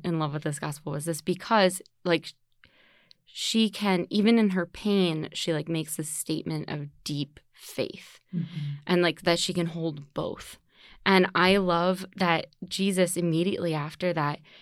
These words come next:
Speaker 1: he says, um, in the twenties somewhere, that, like, like, I almost love, I almost read that part as, like, this, like,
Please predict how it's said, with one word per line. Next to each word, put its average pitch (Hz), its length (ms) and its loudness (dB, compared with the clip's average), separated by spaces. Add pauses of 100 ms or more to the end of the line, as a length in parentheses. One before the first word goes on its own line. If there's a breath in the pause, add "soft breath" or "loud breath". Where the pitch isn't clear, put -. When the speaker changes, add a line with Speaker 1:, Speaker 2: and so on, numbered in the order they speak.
Speaker 1:
he 208 220 0
says, 208 680 4
um, 160 560 -2
in 180 80 -8
the 165 120 -8
twenties 151 500 -6
somewhere, 147 580 -4 (720 soft breath)
that, 165 260 2
like, 156 360 -2 (1120)
like, 175 180 2 (440)
I 226 60 0
almost 285 280 6
love, 233 320 2
I 214 100 4
almost 233 380 4
read 196 380 0
that - 240 2
part 196 240 0
as, 185 180 0
like, 170 300 2
this, 180 200 0
like, 175 240 2